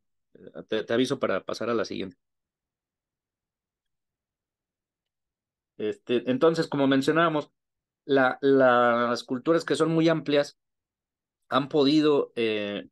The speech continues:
empezar a mostrar su cocina al mundo, y de esa manera es que el mundo se ha, eh, empezado a enfocar en la parte de la identidad culinaria de cada pueblo. Entonces, hasta ahorita lo que tenemos,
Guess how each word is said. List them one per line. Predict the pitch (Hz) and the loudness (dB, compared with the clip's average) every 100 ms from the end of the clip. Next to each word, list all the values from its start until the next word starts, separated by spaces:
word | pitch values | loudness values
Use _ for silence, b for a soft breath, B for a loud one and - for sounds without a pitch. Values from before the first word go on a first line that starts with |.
| - | -12
empezar | 110 - 113 151 156 | -10 -2 -2 2 2
a | 143 | 2
mostrar | 123 - 139 | 0 -2 -2
su | 139 | -2
cocina | 135 156 131 127 | -6 -4 -4 -4
al | |
mundo, | 139 151 - _ _ _ _ | -2 -4 -6 _ _ _ _
y | - 127 127 135 | -6 -2 -2 0
de | 123 | -2
esa | 131 135 | -2 -2
manera | 135 131 135 | 0 2 0
es | 135 | -2
que | 147 147 139 _ _ _ | -4 -2 -4 _ _ _
el | - 120 | -8 -4
mundo | 135 135 135 | -2 0 0
se | 135 | 0
ha, | 131 131 110 - - | -2 -2 -4 -8 -12
eh, | 69 101 98 95 95 110 | -6 -4 -4 -6 -6 -8
empezado | 101 117 135 139 | -4 0 4 4
a | 135 | 4
enfocar | 131 113 - 131 131 _ _ _ | 0 -4 -2 -4 -4 _ _ _
en | - 117 | -4 -4
la | 113 | 0
parte | 123 123 127 | -2 0 0
de | 117 | 2
la | 110 | 2
identidad | 104 101 90 110 120 | 2 0 0 0 0
culinaria | 127 113 113 117 | 0 -2 0 0
de | 104 | -2
cada | - 113 107 | 0 -2 2
pueblo. | 143 120 - _ _ _ - | 0 0 -4 _ _ _ -8
Entonces, | 117 139 143 139 135 _ _ _ _ - | -2 0 2 -2 -4 _ _ _ _ -4
hasta | 120 - | -2 0
ahorita | 123 131 147 | 0 2 0
lo | 131 | 2
que | 135 | -2
tenemos, | 131 143 139 135 - | -2 -2 -4 -8 -12